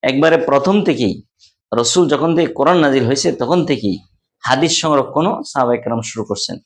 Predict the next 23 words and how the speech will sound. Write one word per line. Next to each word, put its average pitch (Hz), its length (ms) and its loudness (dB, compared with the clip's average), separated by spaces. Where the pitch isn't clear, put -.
তাহলে 131 180 2
হাদিস 131 380 2
সংরক্ষণের 147 400 2
সূচনা 156 420 -2
বলা 135 280 6
যায় 147 180 4
যে 143 120 2
একবারে 135 300 4
প্রাথম-, 135 380 0
প্রথম-, 147 420 2
প্রাথমিক 139 440 4
যুগ 143 140 0
থেকেই। 107 260 -2
এই 120 80 -4
হাদিস 165 420 2
সংরক্ষণের 165 640 2
এই 147 100 2
ইতিহাসকে 156 540 0
কয়েকটা 151 380 2
যুগে 147 360 4
ভাগ 123 260 4
করা 117 200 2
যায়। 87 220 -6